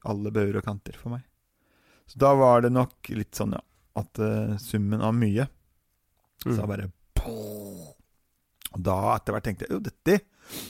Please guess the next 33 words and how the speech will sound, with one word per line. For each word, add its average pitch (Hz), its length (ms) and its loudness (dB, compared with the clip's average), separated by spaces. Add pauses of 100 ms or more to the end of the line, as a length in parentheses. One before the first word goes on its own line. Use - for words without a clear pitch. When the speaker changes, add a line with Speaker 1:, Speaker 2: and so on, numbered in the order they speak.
(600)
Speaker 1:
kan 101 240 -2
jeg 131 100 2
skrive 98 280 -2
noe 127 100 4
om 190 80 2
faktisk 180 400 -4
på 117 160 0 (240)
SoMe. 123 380 0 (960)
Jeg 113 140 -6
kan 117 340 -2
Speaker 2:
Sosiale 104 560 -4
medias. 101 580 -8
Speaker 1:
Ja. 117 180 2 (300)
Speaker 2:
Mm. 101 260 -4 (160)
Speaker 1:
Så - 140 -12
tenkte 107 260 -2
jeg, 113 80 2
jeg 113 80 2
må 101 80 4
jo 117 80 2
skrive 104 440 0
det, 110 680 0
for 127 100 2
hvis 123 140 2
jeg 127 120 6
leser 113 500 2 (300)
oppdateringer 110 520 0
fra 117 80 0
folk, - 160 -2
at - 80 -4
det 113 100 -2
blir 104 140 2
sånn 107 180 0